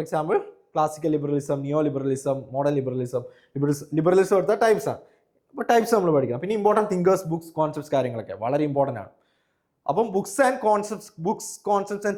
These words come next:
thinkers. ഇപ്പൊ നമ്മൾ ഏത് യൂണിറ്റ് പഠിക്കുമ്പോഴും books, concepts and thinkers എന്ന് പറയുന്നത് വളരെ ഇമ്പോർട്ടന്റ് ആയിട്ടുള്ള, വളരെ കോർ ആയിട്ടുള്ള സംഭവമാണ്, എല്ലാവരും അറിഞ്ഞിരിക്കേണ്ടതാണ്. യെസ്, രണ്ടാമത്തെ യൂണിറ്റ് എന്ന് പറയുന്നത് പൊളിറ്റിക്കൽ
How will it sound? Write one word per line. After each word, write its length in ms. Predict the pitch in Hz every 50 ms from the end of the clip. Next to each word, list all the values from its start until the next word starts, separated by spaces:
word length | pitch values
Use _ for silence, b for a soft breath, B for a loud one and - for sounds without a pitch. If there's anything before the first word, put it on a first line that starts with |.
| 196
thinkers. 300 | 180 175 170 175 160 127
ഇപ്പൊ 440 | - - - - _ _ _ - 139
നമ്മൾ 180 | 139 147 170 180
ഏത് 240 | 170 175 190 208
യൂണിറ്റ് 380 | 202 233 208 202 208 208 - 214
പഠിക്കുമ്പോഴും 760 | 196 196 180 170 156 160 147 131 123 120 131 196 202 - - _ _ _ 143
books, 440 | 147 151 151 - - - 240 415 415
concepts 640 | - - - - 156 160 160 - 180 165 - 185
and 60 | 180 180 175
thinkers 300 | 156 151 147 160 165 165
എന്ന് 180 | 165 165 165 160
പറയുന്നത് 500 | 160 156 147 143 143 139 147 180 330 403 - b b b b b b b b _ _ _ _ _ _ _ -
വളരെ 260 | 135 147 180 214 262 349
ഇമ്പോർട്ടന്റ് 500 | - 185 160 156 151 147 143 143 139 135
ആയിട്ടുള്ള, 540 | 131 131 127 127 127 131 - - - - - -
വളരെ 160 | 131 156 208
കോർ 300 | 233 - - 170 175 185
ആയിട്ടുള്ള 300 | 180 170 165 156 160 165
സംഭവമാണ്, 400 | 160 165 143 143 143 120 107 - - _ -
എല്ലാവരും 440 | 127 143 151 147 147 180 254 - - -
അറിഞ്ഞിരിക്കേണ്ടതാണ്. 640 | 156 156 156 156 151 143 151 147 135 113 101 92 87 - _ _ _ _ _ _ _ _ _ _ _ _ _ _ _ _ -
യെസ്, 320 | - 139 - - - - - _ _ _ _ _ _ _ _ 160
രണ്ടാമത്തെ 400 | 180 208 233 247 262 254 269 262
യൂണിറ്റ് 280 | 233 208 196 196 -
എന്ന് 140 | 196 196 196
പറയുന്നത് 260 | 180 165 160 165 190
പൊളിറ്റിക്കൽ 380 | 165 185 175 165 170 165 190 180